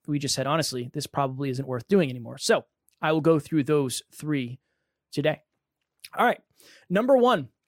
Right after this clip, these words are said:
I was on the phone, A K A Zoom, with somebody the other day. I did a podcast breakthrough session, and this person had been in real estate before. And I said, "Do you have any list of your listeners?" And this person said, "What do you mean?"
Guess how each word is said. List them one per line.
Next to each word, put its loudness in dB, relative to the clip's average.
I 2
was 4
on 4
the 2
phone, 2
A 2
K 0
A 4
Zoom, -2
with 0
somebody 2
the 4
other 4
day. 2
I 2
did 0
a -2
podcast -2
breakthrough -4
session, -6
and -2
this -2
person 2
had 0
been 0
in -2
real 4
estate -4
before. -12
And 0
I 2
said, 0
"Do -2
you 4
have 2
any 4
list 2
of 2
your 2
listeners?" -2
And 2
this -8
person 0
said, 2
"What 6
do 4
you 2
mean?" -2